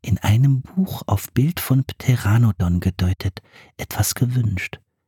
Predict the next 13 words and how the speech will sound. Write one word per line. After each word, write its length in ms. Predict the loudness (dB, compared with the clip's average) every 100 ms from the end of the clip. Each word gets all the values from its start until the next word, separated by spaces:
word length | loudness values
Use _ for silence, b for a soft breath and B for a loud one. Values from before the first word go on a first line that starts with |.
| _ _ _ -4
in 140 | -2
die 140 | -2 -6
Zeit 380 | -6 -4 -4 -2
der 100 | -2
Dinosaurier 720 | 0 -2 0 -2 -2 -10 -10
gereist. 640 | -6 -4 -4 -6 -8 -14 -20 _ _ _ _ _ _ _ _ _ _
Auf 240 | -2 0
Bild 200 | -2 -2
von 180 | 0 -2
Pepper 240 | -2 -2 0
Hill 400 | 2 2 0 2
Wäldern 400 | 2 2 0 0
gedeutet, 640 | 0 0 -2 -4 -14 -20